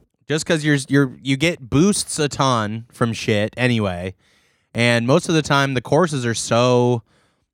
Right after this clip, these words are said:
w-, twisty and turny that you, you don't have a lot of chances to just, like, get your top speed, I feel like, anyway.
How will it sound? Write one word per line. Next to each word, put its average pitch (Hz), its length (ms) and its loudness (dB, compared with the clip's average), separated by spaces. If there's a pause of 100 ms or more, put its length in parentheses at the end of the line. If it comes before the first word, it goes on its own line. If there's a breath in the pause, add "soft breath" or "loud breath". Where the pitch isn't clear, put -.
(120)
w-, 113 200 -12
twisty 156 440 2
and 117 100 0
turny 135 360 2
that 110 160 0
you, 117 160 2
you 113 160 -2
don't 131 200 0
have 135 160 0
a 139 40 0
lot 123 160 2
of 110 60 -4
chances 123 440 -4
to 104 80 -10
just, 104 220 -6
like, 98 120 -4
get 113 160 -4
your 117 140 -8
top 107 300 -4
speed, 107 360 -4
I 95 100 -4
feel 107 160 -4
like, 95 160 -2
anyway. 85 460 -6